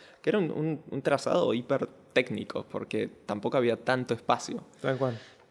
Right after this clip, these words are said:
Speaker 1: Y finalmente, después de muchas pasadas con la Hilux, y cortando con, con machetes hojas y ramas y, y mini árboles que estaban creciendo.
Speaker 2: Con mucho
Speaker 1: Que
Speaker 2: esfuerzo y transpiración,
Speaker 1: mucho esfuerzo y
Speaker 2: básicamente.
Speaker 1: transpiración, pero también lo hicimos a medias, porque en algún momento dijimos,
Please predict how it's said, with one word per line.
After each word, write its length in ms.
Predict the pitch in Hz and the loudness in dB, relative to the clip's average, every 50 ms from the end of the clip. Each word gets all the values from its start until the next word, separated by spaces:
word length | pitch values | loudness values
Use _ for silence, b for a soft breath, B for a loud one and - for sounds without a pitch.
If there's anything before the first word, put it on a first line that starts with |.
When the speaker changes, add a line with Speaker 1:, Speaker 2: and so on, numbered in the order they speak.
| _ - | _ -2
Speaker 1:
Y 220 | - 170 170 170 160 | 2 4 4 4 4
finalmente, 640 | - - 160 156 196 214 202 202 214 226 220 220 196 | 2 2 4 4 4 4 4 2 2 2 2 4 4
después 300 | 160 143 - 156 160 160 | 4 4 4 2 4 6
de 240 | 160 147 139 131 - | 6 6 6 6 4
muchas 260 | 156 175 185 - 180 | 2 2 2 2 0
pasadas 460 | - - 131 - - 151 160 151 147 - | -2 -2 -4 0 4 6 6 6 4 2
con 160 | - 120 110 | 0 0 0
la 100 | 110 113 | 0 -2
Hilux, 640 | - 165 170 180 175 180 180 180 - - - - B B B B B B B - - | 2 4 6 6 6 4 0 -2 -4 -10 -10 -10 B B B B B B B -6 -2
y 440 | 113 113 113 113 113 110 107 - - | 0 0 2 0 0 -2 -4 -6 0
cortando 640 | - 120 113 - - 143 139 147 151 147 139 123 - | 2 2 2 4 4 4 4 6 6 6 6 6 6
con, 320 | - 113 113 117 113 110 | 4 2 2 2 -2 -4
con 260 | - - - 123 117 | -6 -4 -2 0 2
machetes 640 | 117 120 117 - - - 165 156 160 147 131 - - | 4 2 2 2 4 4 4 4 6 4 2 6 6
hojas 400 | 143 143 139 - 131 127 - - | 4 4 6 2 -2 -2 0 0
y 120 | 113 117 | 2 2
ramas 580 | 113 120 123 127 131 127 127 123 120 120 - - | 4 4 4 6 6 6 4 2 0 0 -2 -2
y, 260 | 110 110 107 107 - - | -2 -2 -2 -2 -4 -6
y 180 | - 110 110 101 | -4 -4 -4 -2
mini 300 | 120 123 131 135 135 135 | 0 0 2 2 4 6
árboles 340 | 135 139 139 127 120 120 | 6 6 6 6 4 2
que 60 | - 117 | -2 -6
estaban 300 | - - 131 127 127 123 | 0 2 2 2 2 0
creciendo. 500 | - 131 - - - 180 180 196 208 - - - - | -4 -8 -6 -6 -6 -4 -4 -4 -6 -6 -12 -14 -8
Speaker 2:
Con 100 | - 135 | -4 -2
mucho 140 | - 135 135 | 2 2 2
Speaker 1:
Que 60 | 160 | 2
Speaker 2:
esfuerzo 320 | - - 175 165 160 160 | 4 4 2 2 2 0
y 20 | 139 | -4
transpiración, 640 | - 131 - - 135 123 120 - - 165 135 117 113 | -4 -6 -6 -4 -4 -2 -2 0 2 2 2 4 4
Speaker 1:
mucho 220 | 143 156 - - | 2 2 2 2
esfuerzo 240 | 113 123 120 117 175 | 4 4 4 4 4
y 20 | |
Speaker 2:
básicamente. 40 | 143 151 | 4 4
Speaker 1:
transpiración, 480 | 151 - - - 156 - 185 214 226 - | 2 6 6 4 6 6 2 0 0 0
pero 160 | 190 170 165 | 0 2 4
también 280 | 165 165 185 226 240 240 | 4 4 4 4 2 2
lo 40 | 214 | 0
hicimos 360 | - - 196 202 196 - 165 | 0 -2 -4 -4 -4 0 0
a 40 | 151 | 2
medias, 380 | 160 190 190 143 120 110 - | 4 4 6 8 6 6 6
porque 240 | - - 135 - 135 | 2 -2 -4 -2 2
en 60 | 131 | 2
algún 200 | 139 147 170 196 | 2 4 4 2
momento 320 | 202 190 185 196 208 202 180 | 2 0 0 -2 0 0 0
dijimos, 360 | 175 - 170 170 170 - | 0 2 2 2 2 2